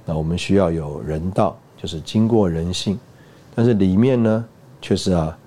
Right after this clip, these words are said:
被主的这个神性来充满。尼哥底母啊，他有一个感觉说，主耶稣是从神那里来做教师的，但是主耶稣就说啊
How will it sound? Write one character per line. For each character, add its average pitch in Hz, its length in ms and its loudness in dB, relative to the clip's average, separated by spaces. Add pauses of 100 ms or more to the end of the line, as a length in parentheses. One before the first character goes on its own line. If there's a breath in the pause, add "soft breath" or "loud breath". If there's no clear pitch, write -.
(140)
被 95 200 2
主 78 280 -6
的 78 160 -8
这 87 140 -6
个 82 160 -6
神 85 340 -4
性 90 360 -2
来 73 220 -8
充 85 280 -4
满。 76 160 -6 (3750 loud breath)
尼 123 140 2
哥 131 120 4
底 120 160 2
母 110 180 4
啊， 85 240 2
他 101 400 2 (300)
有 85 140 -2
一 92 80 2
个 98 140 0
感 82 200 -2
觉 87 140 -2
说， 92 240 0
主 87 220 -2
耶 107 140 4
稣 107 220 -2
是 104 160 2
从 87 460 -2
神 92 400 0
那 104 160 2
里 78 180 -4
来 80 340 -4
做 90 320 0
教 87 340 0
师 - 340 -2
的， 85 160 -6 (840 loud breath)
但 95 120 0
是 98 100 2
主 87 220 -4
耶 95 100 2
稣 95 180 -2
就 92 140 0
说 87 300 -2
啊 78 200 -4